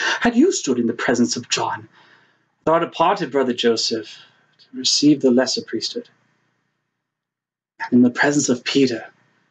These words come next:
to receive the greater, and looked down through time and witnessed the effects these two must produce.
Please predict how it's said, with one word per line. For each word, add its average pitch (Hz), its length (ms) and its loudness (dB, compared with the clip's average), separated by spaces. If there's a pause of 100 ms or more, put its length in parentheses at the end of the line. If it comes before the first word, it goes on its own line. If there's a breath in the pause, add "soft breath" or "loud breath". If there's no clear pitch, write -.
(260)
to - 140 2
receive 180 460 2
the 170 80 2
greater, 131 500 -2 (220 loud breath)
and 156 180 2
looked 254 240 0
down 220 300 0
through 185 160 -2
time 147 320 0
and 123 240 -4
witnessed 175 400 0
the 160 160 4
effects - 560 -4
these 220 440 2
two 196 320 -4
must 160 440 -4
produce. - 520 -2